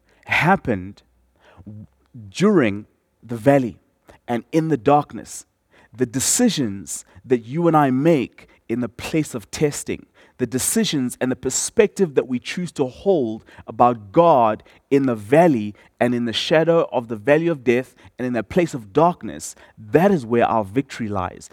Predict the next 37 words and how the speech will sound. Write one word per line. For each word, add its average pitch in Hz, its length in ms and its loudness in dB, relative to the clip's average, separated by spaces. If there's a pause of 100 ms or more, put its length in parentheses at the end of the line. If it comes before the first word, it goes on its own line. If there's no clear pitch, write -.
(140)
That 156 300 4
is 156 160 2
where 151 160 2
we 135 140 0
became 123 480 -4
conquerors. - 840 -16 (1800)
The 123 160 0
banquet 180 580 2
table, 113 520 -2 (340)
the, 117 240 2 (120)
the, 117 140 0
the, 123 220 -2
the, 123 180 -2
the 123 220 0
tables 180 560 2
being 127 400 -4
decked 180 320 2
and 131 160 0
our, 117 180 4 (160)
our 120 140 0 (100)
cups - 380 -2
overflowing, 139 1000 -2 (640)
that, - 240 2
that 185 140 6
is 180 120 2
a 135 60 2
culmination 143 760 -2
of 117 160 -6
our 104 120 0
victory. 104 460 -14 (200)
In 135 120 -4
fact, 160 360 4
I 139 40 6
would 127 160 0
venture 156 340 0
to 123 80 -4
say 127 420 2